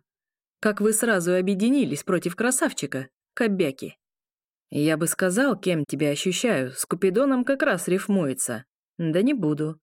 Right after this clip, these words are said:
девушки», хмыкнул медведь. Тётушка Марго раскраснелась и захихикала при слове «девушки». «Опять мозги атрофировались до одной извилины?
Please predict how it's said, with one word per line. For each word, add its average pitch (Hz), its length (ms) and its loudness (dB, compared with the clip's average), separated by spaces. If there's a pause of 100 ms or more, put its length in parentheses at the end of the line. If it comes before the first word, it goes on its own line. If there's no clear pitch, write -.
(100)
девушки», 160 760 -2 (600)
хмыкнул 185 560 0
медведь. 151 540 -4 (560)
Тётушка 247 400 -2
Марго 226 340 2
раскраснелась 233 880 -2
и 220 120 2
захихикала 202 640 -2
при 160 160 -6
слове 208 340 -2
«девушки». 160 580 -6 (960)
«Опять 214 500 0
мозги 196 380 0
атрофировались 175 800 0
до 196 160 2
одной 214 260 2
извилины? 175 560 -2